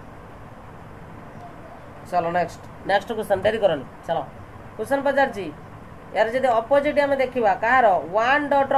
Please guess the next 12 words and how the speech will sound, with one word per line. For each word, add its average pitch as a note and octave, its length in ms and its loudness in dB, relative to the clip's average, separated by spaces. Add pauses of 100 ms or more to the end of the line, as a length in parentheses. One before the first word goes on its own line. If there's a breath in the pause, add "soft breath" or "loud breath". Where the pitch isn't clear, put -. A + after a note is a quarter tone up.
opposite, G#3 360 -2 (100)
ୱାନ୍ B3 240 4
ଡଟ୍ର C4 240 2
opposite A#3+ 360 0
କ'ଣ G3 160 2
ହବ? D#3 120 -2 (1800)
କିଛି G#3 280 -4
ନାହିଁ, C4+ 180 6
ବୁଲେଇ B3+ 280 4
ଦିଅ। C4+ 180 4 (480)
ଇଏ F3+ 100 -4
ହଉଛି A3+ 280 -2